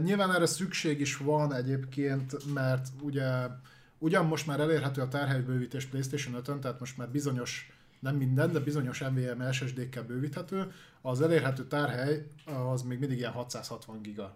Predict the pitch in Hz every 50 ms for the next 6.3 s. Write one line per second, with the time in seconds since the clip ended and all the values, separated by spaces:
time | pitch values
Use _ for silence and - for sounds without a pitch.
0 | - - - 110 104 104 107 104 98 95 101 101 95 98 - 170 175 165 165 147
1 | 151 151 156 151 151 151 143 - 139 135 139 135 143 123 131 143 135 131 120 113
2 | 151 160 - 202 185 160 156 160 147 139 135 127 123 127 120 113 - - 160 160
3 | 151 151 135 131 127 123 110 113 120 147 147 160 156 139 - 151 131 131 127 123
4 | 120 107 - - 147 143 143 135 127 123 117 120 113 - 131 131 127 - 123 -
5 | - 143 160 170 - - - - - - - - - 131 - 160 151 - - 131
6 | 127 - 113 104 98